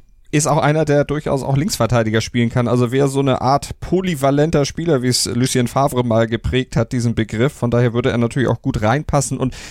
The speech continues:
Niko Kovac dann die ein oder andere Option auch geben, dann, äh, wie er die Bayern dann in der neuen Saison ausrüsten wird. Jetzt hat Kovac,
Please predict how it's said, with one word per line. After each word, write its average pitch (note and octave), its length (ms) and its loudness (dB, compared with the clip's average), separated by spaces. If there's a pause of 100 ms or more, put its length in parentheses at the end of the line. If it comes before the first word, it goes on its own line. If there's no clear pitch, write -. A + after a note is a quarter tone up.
Niko C3+ 220 0
Kovac D3 420 0
dann C3 160 0
die B2 140 -2
ein C3 220 0
oder B2 300 2
andere B2+ 420 2 (420)
Option E3+ 520 0
auch - 320 -2
geben, A2 380 0
dann, A2 260 0
äh, A2 240 -8
wie A2+ 100 -2
er A2 100 2
die A2 100 -6
Bayern A2+ 320 2
dann A2 160 0
in A#2 100 -2
der A2 100 2
neuen A2+ 220 2
Saison A2+ 320 -2
ausrüsten A2+ 640 -2
wird. A2 140 0
Jetzt A2+ 160 -2
hat C#3 140 -4
Kovac, - 680 0